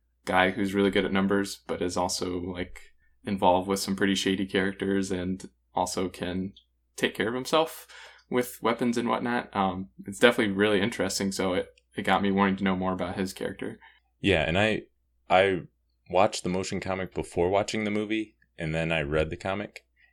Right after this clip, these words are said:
Speaker 2: and there's definitely not a lot of crossover. You can tell. I don't know how involved the filmmakers were with this comic, 'cause it seems a little different. You get the tone, and you get one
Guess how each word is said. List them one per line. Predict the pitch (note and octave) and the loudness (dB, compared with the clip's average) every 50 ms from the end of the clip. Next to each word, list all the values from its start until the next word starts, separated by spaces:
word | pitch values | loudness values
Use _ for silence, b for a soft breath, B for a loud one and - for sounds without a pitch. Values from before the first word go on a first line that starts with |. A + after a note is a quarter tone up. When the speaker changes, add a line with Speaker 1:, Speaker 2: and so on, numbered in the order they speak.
| b b - | b b -4
Speaker 2:
and | - - E2 D#2 D#2+ D#2+ D#2 D#2 D#2 D2 - - _ _ _ _ _ _ _ _ | -2 0 0 2 0 -2 -2 -4 -6 -8 -10 -16 _ _ _ _ _ _ _ _
there's | - E2+ D#2+ | -4 -4 0
definitely | - A2+ A2 - G#2 F2 E2 | 0 -2 0 0 -2 -2 0
not | D#2 D2 D2 D#2 D#2 D#2+ D#2+ D#2+ - - | -2 -2 0 0 0 0 0 -2 -2 -4
a | |
lot | D#2 D2+ D2+ D#2 D2+ D2 - _ _ _ | -2 0 2 2 2 0 -2 _ _ _
of | - D2 - - - - _ _ | -8 -8 -8 -10 -20 -20 _ _
crossover. | _ - - D2+ C2+ - - C2+ C2 B1+ B1+ C2 C2+ C2+ - - | _ -2 0 0 0 0 -2 -4 -4 -4 -4 -6 -6 -6 -8 -8
You | - E2 D#2 | -8 -6 -4
can | - D#2 C#2+ | -4 -6 -6
tell. | - - D2+ D2 C#2+ - - | -6 -4 -2 -2 -2 -2 -2
I | D#2 | 0
don't | D2+ F2+ F#2 - | 0 0 0 2
know | E2 D#2+ D2+ | 0 -2 -2
how | D2+ D#2 D#2 D2+ | 0 0 0 0
involved | D2 C#2 C#2 C#2 C#2 C#2+ D2 C#2+ - _ _ | 0 -2 -2 0 0 0 0 -2 -4 _ _
the | - D2 | -16 -14
filmmakers | - - D#2 D2 D2 D2 - - D2+ C#2+ - - | -6 -4 -4 -2 -2 -2 0 0 -2 -2 -2 -2
were | D2 C#2+ C#2+ C#2+ | -2 -2 0 0
with | C#2+ C#2 | -2 -2
this | C#2+ C#2+ C#2+ | -2 -4 -4
comic, | - - C2 C2+ C#2+ D2+ D2 - - _ b b b b b b b _ | -4 -6 -6 -4 -4 -6 -8 -10 -16 _ b b b b b b b _
'cause | - F2 D#2 C2+ C#2 - _ _ _ _ _ | -4 -4 -4 -4 -6 -10 _ _ _ _ _
it | _ - - | _ -6 -2
seems | - - - G#2+ G#2+ G#2 G2+ G2 F#2 - - | 0 -2 0 0 0 0 0 -2 -4 -4 -4
a | - D#2+ | -2 -2
little | D#2 E2 E2 D#2+ D2+ | 0 0 0 0 -2
different. | - C#2 C2+ - - C2 - | -2 -4 -4 -4 -8 -8 -6
You | - F2 | -4 0
get | F2+ A2 - - | 0 0 0 0
the | E2 | -8
tone, | - - - D#2 D2+ D#2 D#2+ D#2+ D#2+ D#2+ - _ _ _ _ _ _ _ _ | -8 -6 -6 -4 -2 -2 -2 -2 -4 -6 -10 _ _ _ _ _ _ _ _
and | - E2 D#2 | -6 -4 -4
you | D#2 D2 | -4 -2
get | C#2+ D#2+ D2+ - - _ _ _ _ _ _ | 0 0 0 0 -4 _ _ _ _ _ _
one | - C#2+ D2 D#2 D#2+ D#2+ E2 D#2+ | -8 -4 -2 0 0 0 -2 -6